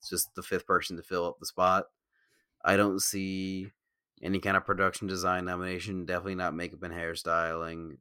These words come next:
I don't see costume nomination. I just, I feel like it is a weaker entry to pick, and I feel like this might be what, this and House of Gucci might be what bogs you down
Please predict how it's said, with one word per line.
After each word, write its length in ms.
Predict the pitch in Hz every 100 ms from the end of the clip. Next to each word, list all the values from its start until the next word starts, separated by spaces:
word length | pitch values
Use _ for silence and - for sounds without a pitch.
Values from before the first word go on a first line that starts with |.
| -
I 100 | 87
don't 240 | 90 92
see 180 | 80 101
costume 540 | - 87 85 - 90 85
nomination. 800 | 82 82 82 80 - 82 80 80 _ _ _ _ _ _
I 160 | - 95
just, 200 | 95 -
I 120 | 90
feel 260 | 87 110 101
like 180 | 98 87
it 100 | 85
is 380 | 90 87 85 - _ -
a 80 | 90
weaker 500 | 95 98 98 92 65
entry 400 | 85 87 - 101
to 80 | 101
pick, 360 | - 110 107 _
and 120 | 78
I 120 | 85
feel 220 | 82 110 98
like 160 | 85 85
this 440 | 80 90 90 -
might 500 | 90 85 82 - 85
be 400 | 92 87 87 87
what, 240 | 80 87 -
this 300 | 85 98 95
and 100 | 113
House 240 | 85 90 98
of 100 | 80
Gucci 340 | 85 82 85
might 220 | 80 82
be 120 | 80 80
what 220 | 78 60
bogs 340 | 78 80 80
you 80 | 80
down 400 | 80 76 73 76